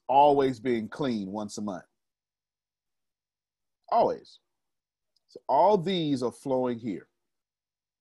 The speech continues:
Since you, and let me tell y'all how much the universe just wants y'all to be rich. You got covid, you got hurricanes, you got massive heat, you got ultimate layoffs,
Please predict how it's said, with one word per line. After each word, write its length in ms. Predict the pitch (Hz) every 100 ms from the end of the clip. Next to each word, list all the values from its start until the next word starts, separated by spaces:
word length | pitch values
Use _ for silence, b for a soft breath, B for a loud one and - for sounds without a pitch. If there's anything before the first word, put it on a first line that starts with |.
| _ _ _
Since 640 | - - - - 254 - -
you, 80 | 226
and 200 | 147 147 -
let 120 | 175
me 80 | 277
tell 160 | - 156
y'all 180 | 117 107
how 200 | 113 98
much 720 | 85 92 127 117 - - - _ _ 92
the 60 |
universe 600 | 98 113 113 85 92 87
just 420 | - 98 87 - _
wants 300 | 95 107 101
y'all 140 | 107 87
to 40 |
be 200 | 73 78
rich. 280 | 71 65 - _ _ _ _
You 160 | 117 147
got 220 | 104 - -
covid, 400 | - 143 101 71 - _ _
you 180 | 85 117
got 300 | 110 107 113 -
hurricanes, 460 | - 113 98 - - _ b b _
you 120 | 101
got 340 | 107 107 107 87
massive 520 | 120 123 120 131 - _
heat, 280 | - 120 - B B -
you 180 | 117
got 280 | 120 117 107 - _
ultimate 540 | 131 151 - 135 131 113
layoffs, 840 | 117 127 135 - 85 78 -